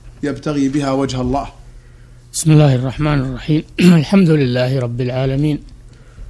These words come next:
Speaker 2: صلى الله وسلم على نبينا محمد وعلى آله وأصحابه أجمعين. قال الله تعالى: "قل ادعوا الذين زعمتم من دونه فلا يملكون كشف الضر عنكم ولا تحويلا،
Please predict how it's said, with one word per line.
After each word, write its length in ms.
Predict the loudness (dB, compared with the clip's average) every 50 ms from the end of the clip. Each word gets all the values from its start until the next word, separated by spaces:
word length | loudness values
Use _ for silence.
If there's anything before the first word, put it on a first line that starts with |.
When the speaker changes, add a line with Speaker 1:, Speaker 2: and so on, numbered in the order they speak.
| -18 -20 -20 -20 -20 -16
Speaker 2:
صلى 280 | -10 -6 -4 -2 0
الله 280 | 2 2 4 4 4 4
وسلم 580 | 4 2 2 0 -2 -2 0 0 0 0 0
على 340 | -2 -2 -4 -4 -4 -4 -4
نبينا 520 | -6 -4 -4 -4 -2 -2 -2 -2 -2 -4 -4
محمد 580 | -6 -8 -6 -4 -2 -2 -2 -2 -4 -6 -10 -16 -20 -20 -20 -20 -20 -20 -20 -20 -20 -20 -20 -20 -20 -20 -20 -8 -6 -6 -6 -6 -8 -20 -20 -12 -8 -6
وعلى 440 | -6 -4 -4 -2 -2 -2 0 0 0
آله 300 | -2 -2 -2 -2 -2 -2
وأصحابه 880 | -2 -4 -6 -6 -8 -10 -8 -6 -6 -4 -4 -4 -6 -6 -4 -4 -4 -4
أجمعين. 400 | -4 -6 -6 -6 -8 -10 -12 -16 -18 -20 -20 -20 -20 -20 -20 -20 -20 -20 -20 -20 -20 -20 -20 -16 -12 -12 -12 -12 -12 -14 -14 -16 -16 -16 -10 -4
قال 180 | -2 0 2
الله 380 | 2 2 2 2 2 2 2 0
تعالى: 460 | -2 -2 -4 -4 -2 -2 0 0 -2 -2
"قل 240 | -4 -4 -4 -4
ادعوا 260 | -4 -4 -4 -4 -4 -4
الذين 500 | -4 -4 -4 -4 -2 -2 -2 -2 -2 -4
زعمتم 520 | -4 -6 -4 -2 -2 -2 -2 -2 -2 -2
من 220 | 0 0 -2 -2
دونه 320 | -2 -2 -2 -2 -2 -4 -6 -8 -14 -20 -20 -20 -20 -20 -20 -20 -20 -20 -20 -20 -20 -20 -20 -20 -20 -20 -20 -20 -20 -20 -20 -20 -20 -20 -20 -12
فلا 280 | -6 -2 0 2 2 4
يملكون 520 | 2 2 0 -2 -4 -4 -2 -2 -2 -2
كشف 360 | -2 -4 -4 -6 -6 -6 -8 -8
الضر 380 | -8 -6 -6 -6 -4 -4 -4
عنكم 440 | -4 -4 -4 -6 -6 -4 -6 -4 -4
ولا 220 | -4 -4 -4 -6
تحويلا، 560 | -6 -8 -10 -8 -6 -4 -4 -4 -6 -8 -14